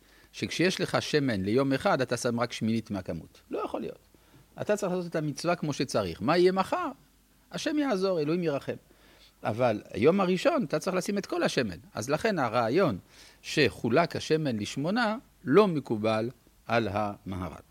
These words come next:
אבל, לקשיא. אז בכל זאת יש לו תשובה, השאלה. כי נתנו הכל במנורה, כבר שמו את כל השמן, וכל יום ויום נדלק שמינית מן השמן.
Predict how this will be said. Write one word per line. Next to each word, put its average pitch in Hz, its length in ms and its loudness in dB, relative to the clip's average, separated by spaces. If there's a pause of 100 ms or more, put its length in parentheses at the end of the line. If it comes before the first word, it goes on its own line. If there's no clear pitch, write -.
(1120)
אבל, 113 400 6 (460)
לקשיא. - 480 0 (220)
אז - 120 -10
בכל 180 220 2
זאת 156 80 -4
יש 120 160 -6
לו 127 60 -2
תשובה, 180 300 -2 (180)
השאלה. 90 480 -2 (1600)
כי 135 100 8
נתנו 123 480 6
הכל 202 340 8
במנורה, 104 720 2 (840)
כבר 101 100 -6
שמו 123 220 0
את 131 60 -2
כל 151 160 2
השמן, 107 440 -4 (800)
וכל 180 360 4
יום 190 180 4
ויום 240 320 4
נדלק 147 340 2
שמינית 131 380 0
מן 113 120 -2
השמן. 87 320 -6